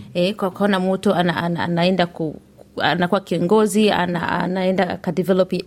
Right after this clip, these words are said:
yani watu wake, village yake pekee, aka-, aka-, akasahau watu wengine. I-, wa-, wa-, wa-, watafute ama wachu-, wachu-, uh, wachague viongozi wenye wako, wenye hawata-,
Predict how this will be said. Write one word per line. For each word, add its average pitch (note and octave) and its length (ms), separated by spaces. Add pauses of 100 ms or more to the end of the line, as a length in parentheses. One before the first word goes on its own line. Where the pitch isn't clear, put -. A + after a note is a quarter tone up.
(220)
yani F#3 360
watu F3 260
wake, G3 280
village F3+ 400
yake F#3 300
pekee, G3+ 440
aka-, E3+ 260
aka-, - 340
akasahau E3+ 540
watu E3+ 220
wengine. G3+ 500 (380)
I-, - 200
wa-, A3+ 200
wa-, G#3+ 140
wa-, A3 180 (180)
watafute G#3+ 680
ama A3+ 180
wachu-, F#3+ 380
wachu-, F3+ 560 (420)
uh, F3+ 120
wachague F#3 840
viongozi F3+ 420
wenye E3+ 200
wako, - 240 (220)
wenye F3+ 260
hawata-, E3+ 600